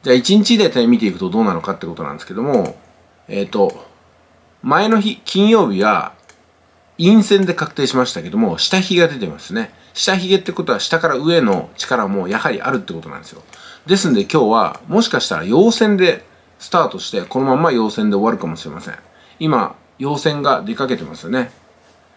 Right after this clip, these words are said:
えー、前回の金曜日の下髭に呼応するようにまだ上昇の力は続いてるってことです。まあ、全体的に円安ってのは避けられないと思います。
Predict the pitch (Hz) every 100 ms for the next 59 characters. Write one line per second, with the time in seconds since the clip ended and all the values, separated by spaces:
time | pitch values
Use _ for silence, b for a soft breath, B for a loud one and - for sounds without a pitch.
0 | _ 117 113 104 95 82 113 - 170 165
1 | 151 117 113 101 110 110 - 156 175 151
2 | 107 117 110 78 - _ - _ _ -
3 | - 143 123 131 131 131 147 98 - -
4 | 131 135 135 135 131 104 95 117 131 80
5 | 95 123 127 139 135 185 165 - _ _
6 | _ - - 123 92 - - 123 120 123
7 | - 80 76 - - _ B B B 131
8 | 120 127 190 220 208 202 202 185 123 156
9 | 175 170 - 151 101 104 85 - - -
10 | - 151 151 151 101 90 85 85 92